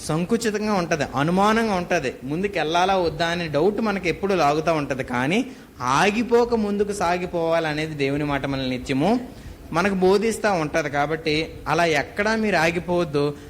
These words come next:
ఆయన కృపలోని జ్ఞానంలోని మీరు ఎదగండి అని చెప్పి పేతురు ఆ పత్రికని ప్రజలకి రాస్తూ మనకు చెప్తా ఉంటున్నాడు. కాబట్టి ఈరోజు దేవుని మాట మనతో చెప్తుంది ఏంటనంటే,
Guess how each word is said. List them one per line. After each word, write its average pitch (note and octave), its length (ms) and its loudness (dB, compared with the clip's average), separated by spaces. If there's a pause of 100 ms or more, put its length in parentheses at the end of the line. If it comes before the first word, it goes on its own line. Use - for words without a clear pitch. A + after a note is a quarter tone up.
(140)
ఆయన B2+ 180 0
కృపలోని G3 580 0
జ్ఞానంలోని E3 600 0
మీరు D3+ 160 0
ఎదగండి D#3 600 2
అని F#3+ 200 0
చెప్పి D#3 180 -6
పేతురు C#3 640 -2 (100)
ఆ B2 160 2
పత్రికని C3+ 760 -2 (100)
ప్రజలకి C3 360 -2
రాస్తూ B2 400 0
మనకు C3 300 0
చెప్తా B2 280 -2
ఉంటున్నాడు. A2+ 380 -2
కాబట్టి C#3+ 420 0
ఈరోజు C#3 420 0
దేవుని D#3+ 380 0
మాట D3+ 300 -2
మనతో C3 280 -4
చెప్తుంది B2+ 440 -4
ఏంటనంటే, A#2+ 720 -2